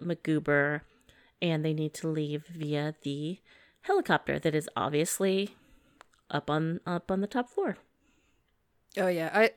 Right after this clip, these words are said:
Speaker 2: I love how chill he is about the fire to
Speaker 1: He's so
Speaker 2: begin with.
Speaker 1: chill.
Speaker 2: He's just, the, the entire ninety-six floor is on fire. Okay. Shouldn't we maybe take the helicopter and go? Oh, that's, that's over a hundred floors beneath us. It will never make it up here.
Speaker 1: Mm-hmm.
Speaker 2: My fire pr-, suppression system is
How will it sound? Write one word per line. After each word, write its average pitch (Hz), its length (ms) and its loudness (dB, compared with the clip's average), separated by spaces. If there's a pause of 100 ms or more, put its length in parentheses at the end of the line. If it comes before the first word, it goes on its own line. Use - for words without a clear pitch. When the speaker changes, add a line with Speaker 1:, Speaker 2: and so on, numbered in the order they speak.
(100)
Speaker 2:
I - 20 10
love 226 360 6
how 233 200 6
chill 208 440 4
he 175 260 -8
is 175 160 0
about 165 220 -2
the 165 80 -4
fire 151 420 -2
to - 180 -4
Speaker 1:
He's 151 140 -4
so 196 80 0
Speaker 2:
begin 185 80 2
with. - 120 -4
Speaker 1:
chill. 156 140 -2
Speaker 2:
He's 180 200 0
just, - 260 -4 (340)
the, 220 100 4
the 220 140 6
entire 208 320 8
ninety-six 170 460 0
floor 151 160 -2
is 135 80 -4
on 131 120 -4
fire. 127 360 -2 (440)
Okay. 190 440 2 (520)
Shouldn't - 540 0 (340)
we 214 200 4
maybe 214 560 2
take 214 260 0
the 202 120 6
helicopter 214 720 6 (100)
and 190 280 0
go? 208 180 4
Oh, 196 120 4
that's, - 400 0
that's 214 260 4
over 160 220 2
a 135 60 -8
hundred 156 260 -8
floors 147 220 -6
beneath 139 280 -8
us. - 160 -6
It 214 120 4
will 190 80 0
never 165 200 -2
make 139 200 -6
it - 60 -8
up 117 120 -8
here. - 140 -6
Speaker 1:
Mm-hmm. 214 140 -2
Speaker 2:
My 165 100 2
fire 143 200 -4
pr-, - 140 -14
suppression 151 460 -6
system 135 340 -8
is 139 300 -10